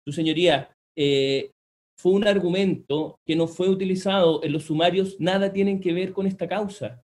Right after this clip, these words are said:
No hay ninguna diligencia de investigación que quede pendiente realizada por el Ministerio Público para acreditar estos hechos.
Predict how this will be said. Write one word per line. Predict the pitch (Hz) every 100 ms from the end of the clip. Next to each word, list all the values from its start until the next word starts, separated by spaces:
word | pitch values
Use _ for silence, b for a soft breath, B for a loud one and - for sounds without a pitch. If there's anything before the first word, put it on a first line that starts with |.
| _ _
No | 165
hay | 208 220
ninguna | 208 196 165 170 233 220 170 147 - -
diligencia | 160 165 170 208 220 196 - 143 131
de | 160
investigación | 170 170 175 156 156 196 208 196
que | 165
quede | 165 208 214
pendiente | 190 180 156 208 233 190 151 131 127 B B -
realizada | 151 185 175 180 214 226 254
por | 240
el | 226
Ministerio | 226 220 220 240 233
Público | 254 240 202 196 226 226 B B
para | - 202 208 214 -
acreditar | 190 196 185 190 214 233
estos | 269 - 214 220
hechos. | 302 - 160 113 -